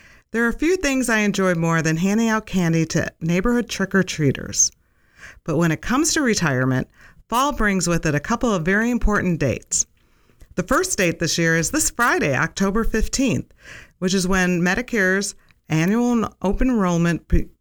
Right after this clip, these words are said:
period begins. Medicare open enrollment then concludes this upcoming December, Tuesday, December seventh.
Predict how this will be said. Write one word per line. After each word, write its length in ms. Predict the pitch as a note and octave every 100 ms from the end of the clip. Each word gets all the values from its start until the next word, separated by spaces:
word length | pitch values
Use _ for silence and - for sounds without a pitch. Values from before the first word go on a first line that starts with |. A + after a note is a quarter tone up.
| _
period 320 | - B3+ F#3+
begins. 540 | C#3 - - A2+ - - _ _ _ _ _ _ _ _
Medicare 500 | F3 A#3 D4 C4 B3
open 220 | A3 A3+ C4+
enrollment 540 | A#3+ F#3 F3 E3+ D#3+
then 200 | F3 A3
concludes 640 | A#3 A#3+ G3 F3+ E3+ E3+ - _ _ _ _ _ _
this 420 | D#3+ - - - - _ _ _ -
upcoming 580 | G3 - G#3+ G3 F#3
December, 580 | D3 D#3+ - G3+ A3 A#3+
Tuesday, 720 | A#3 - A3 G3+ D#3+ E3+ F3 F#3+ _ - - -
December 400 | D#3+ - F#3 G#3
seventh. 500 | - C#3+ - -